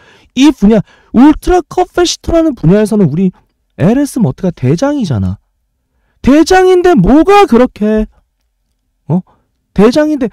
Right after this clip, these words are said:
뭐가 그렇게 불안해, 우리 주주님들? 고작 이거 일 차 상승도 아직 안 나왔어요.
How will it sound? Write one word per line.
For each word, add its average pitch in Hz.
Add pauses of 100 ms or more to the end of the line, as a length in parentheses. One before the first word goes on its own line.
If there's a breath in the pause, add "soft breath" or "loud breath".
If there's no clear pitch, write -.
(160 soft breath)
뭐가 311
그렇게 226
불안해, 240
우리 127
주주님들? 107 (1600)
고작 285
이거 226 (920)
일 320
차 330
상승도 294
아직 170 (180 soft breath)
안 240
나왔어요. 190